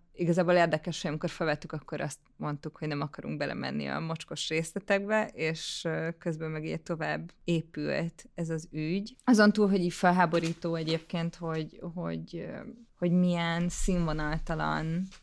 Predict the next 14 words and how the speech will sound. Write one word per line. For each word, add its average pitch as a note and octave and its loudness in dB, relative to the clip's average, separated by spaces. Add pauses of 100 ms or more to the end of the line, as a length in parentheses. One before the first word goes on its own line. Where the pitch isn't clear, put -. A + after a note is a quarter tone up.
(160)
minőségben E3 0
történik D#3 -6 (160)
ez E3+ -4
az E3 -2
egész D#3 -4
botrány, D#3 -4
és - -6
hogy E3+ -4
mennyire, E3 -4 (260)
mennyire E3+ 2
átlátszó D#3 -2
politikai D#3 -8
érdekek D3+ -6
mentén D3+ -6